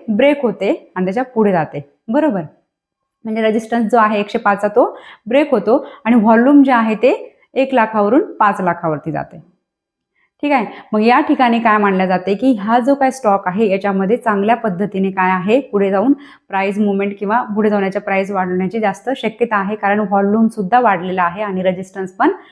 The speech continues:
ब्रेक झालेला आहे. म्हणजेच काय, तर बायर जे आहेत ते स्ट्रॉंग आहेत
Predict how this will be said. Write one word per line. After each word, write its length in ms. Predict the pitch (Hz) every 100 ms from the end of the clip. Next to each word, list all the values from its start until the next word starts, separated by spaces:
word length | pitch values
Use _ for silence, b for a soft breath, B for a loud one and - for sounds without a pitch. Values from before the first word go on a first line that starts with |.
| B B
ब्रेक 240 | 175 190 190
झालेला 300 | 185 175 175
आहे. 100 | 180
म्हणजेच 380 | 190 196 214
काय, 160 | 214 190 180
तर 80 | 208
बायर 420 | 175 190 190 226
जे 140 | 208
आहेत 320 | 208 185 180 208
ते 80 | 226
स्ट्रॉंग 440 | - 202 190 202
आहेत 260 | 175 170